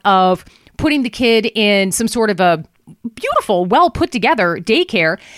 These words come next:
you know, respect it. If you've got a mom who's really kind of freaking out at the idea of letting someone else taking care of her kid, respect it. Listen to your inner voice. We have never lived in a better day and time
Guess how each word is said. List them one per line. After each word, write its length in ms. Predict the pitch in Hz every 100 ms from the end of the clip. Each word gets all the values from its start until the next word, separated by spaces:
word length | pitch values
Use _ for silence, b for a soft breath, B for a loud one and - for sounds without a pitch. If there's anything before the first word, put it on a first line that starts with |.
| B B
you 60 | 320
know, 120 | 359 -
respect 580 | 294 - - 330 -
it. 120 | 175 185
If 80 | 277
you've 100 | 339
got 140 | 370
a 40 |
mom 440 | 294 254 269 208 190
who's 200 | 208 170
really 260 | 202 330
kind 200 | 381 359
of 60 | 349
freaking 420 | - 320 330 294
out 160 | 262 202
at 100 | 185
the 120 | 202
idea 340 | 185 180 214
of 80 | 226
letting 220 | 196 185
someone 340 | 175 247 240 220
else 180 | 226 -
taking 220 | 220 208
care 180 | 226 214
of 60 |
her 80 | 185
kid, 320 | - 254 294 b b b b
respect 580 | 277 359 - 370 349 -
it. 160 | 196
Listen 420 | 202 247 370 370 330
to 100 | 302
your 160 | 285
inner 200 | 240 240
voice. 460 | 214 214 170 - - B B B
We 260 | 208 302 339
have 260 | 311 311
never 380 | 233 233 240 285
lived 460 | 247 240 185 165 -
in 160 | 196
a 80 | 185
better 440 | 147 - 202 302
day 280 | 247 214 220
and 100 | 220
time 480 | - 208 170 143